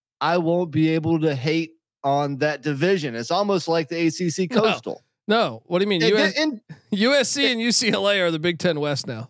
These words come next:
Speaker 1: They're not gonna have, dude, two, they're not gonna
Speaker 2: <laughs> I
Speaker 1: have
Speaker 2: know,
Speaker 1: pods or
Speaker 2: I
Speaker 1: something.
Speaker 2: know,
Speaker 1: They're not
Speaker 2: I
Speaker 1: gonna
Speaker 2: know.
Speaker 1: have two divisions. So, uh, get it. So get in while you can. And actually, this is a game I'm looking forward to. Iowa at Purdue.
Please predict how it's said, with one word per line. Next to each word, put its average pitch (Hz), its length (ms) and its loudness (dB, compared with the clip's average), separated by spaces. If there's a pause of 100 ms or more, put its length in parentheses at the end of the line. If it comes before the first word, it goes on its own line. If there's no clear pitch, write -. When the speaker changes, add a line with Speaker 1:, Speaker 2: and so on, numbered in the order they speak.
Speaker 1:
They're 254 140 2
not 233 220 0
gonna 185 200 0
have, 160 340 0 (300)
dude, 160 260 0 (120)
two, 165 180 0
they're 202 160 0
not 214 80 2
gonna 196 120 2
Speaker 2:
<laughs> - 0 -
I 185 180 2
Speaker 1:
have 214 80 2
Speaker 2:
know, 185 100 2
Speaker 1:
pods 139 240 -4
or - 40 -6
Speaker 2:
I 214 160 2
Speaker 1:
something. 214 100 2
Speaker 2:
know, 151 200 0
Speaker 1:
They're 170 80 0
not 180 120 2
Speaker 2:
I 170 100 -2
Speaker 1:
gonna 156 140 -2
Speaker 2:
know. 143 40 0
Speaker 1:
have 143 220 0
two 156 180 0
divisions. 104 720 -2 (400)
So, 151 400 0
uh, 147 440 0 (240)
get 220 200 2
it. 180 220 -6
So 180 140 2
get 220 320 2
in 226 200 2
while 202 160 2
you 208 180 -2
can. 170 320 0
And 160 100 0
actually, 208 480 0
this 208 200 0
is 269 100 -2
a 202 80 2
game 170 240 0
I'm 165 120 0
looking 151 260 -2
forward 123 300 -2
to. 104 180 -6
Iowa 208 520 2
at 160 240 -4
Purdue. 127 680 0